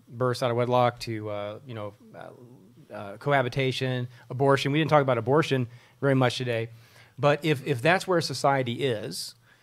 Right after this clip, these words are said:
then what can, uh, what can Christians do, uh, if they are concerned about the direction society's going?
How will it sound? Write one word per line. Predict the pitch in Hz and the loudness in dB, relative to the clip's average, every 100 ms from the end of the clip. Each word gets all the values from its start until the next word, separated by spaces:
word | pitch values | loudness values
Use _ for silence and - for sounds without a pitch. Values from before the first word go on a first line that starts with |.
| _ - - _ | _ -20 -20 _
then | 123 147 143 139 | 2 4 6 4
what | 156 139 151 - | 2 6 6 6
can, | 151 139 135 127 | -2 0 0 0
uh, | 123 120 | -2 -2
what | 139 151 | -4 -4
can | 147 | -6
Christians | - 147 139 131 | -2 -2 0 -6
do, | 104 117 113 139 - _ _ _ | -4 -4 -4 -8 -14 _ _ _
uh, | 120 120 | -8 -6
if | 123 120 | -6 -2
they | 131 131 127 127 - _ | 2 2 0 -4 -14 _
are | 127 123 | -4 -2
concerned | 135 123 123 123 131 | -4 -6 -6 -4 -4
about | 123 120 - | -2 -4 -6
the | 117 | -12
direction | 110 127 127 | -4 -4 -4
society's | 123 120 131 131 | -10 -4 -4 -4
going? | 120 156 - | -4 -6 -6